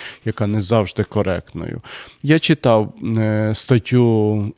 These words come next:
інтерв'ю генерала Залужного, головнокомандувача Збройних сил України. Я ще раз підтвердження отримав, що це є надзвичайно чесна людина. От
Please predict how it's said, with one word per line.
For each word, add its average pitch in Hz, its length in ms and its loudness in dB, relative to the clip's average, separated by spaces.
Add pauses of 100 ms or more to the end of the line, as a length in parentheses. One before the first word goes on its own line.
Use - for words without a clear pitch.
(140)
інтерв'ю 113 800 2
генерала 113 500 2
Залужного, 123 840 0 (120)
головнокомандувача 107 1080 0
Збройних 104 460 -2
сил 110 280 -2
України. 127 640 -2 (360)
Я 135 80 -2
ще 139 220 0
раз 123 200 -2
підтвердження 117 960 0
отримав, 117 520 -2
що - 160 -8
це 117 260 -2
є 110 300 0
надзвичайно 113 640 -2
чесна 104 480 -4
людина. 92 480 -8 (340)
От 110 120 -4